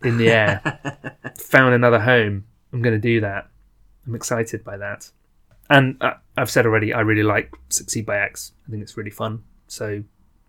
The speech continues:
Speaker 1: this is a, like, a Succeed by X enabler, 'cause it's just one icon towards Succeed by X. And if you hit the Succeed by X, you get it again. So then it sets up your next Succeed by X.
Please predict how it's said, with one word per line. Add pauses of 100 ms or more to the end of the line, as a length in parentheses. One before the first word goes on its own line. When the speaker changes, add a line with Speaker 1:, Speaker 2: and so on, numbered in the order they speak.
(520)
Speaker 1:
this
is
a,
like,
a
Succeed
by
X
enabler,
'cause
it's
just
one
icon
towards
Succeed
by
X. (240)
And
if
you
hit
the
Succeed
by
X, (100)
you
get
it
again. (100)
So
then
it
sets
up
your
next
Succeed
by
X.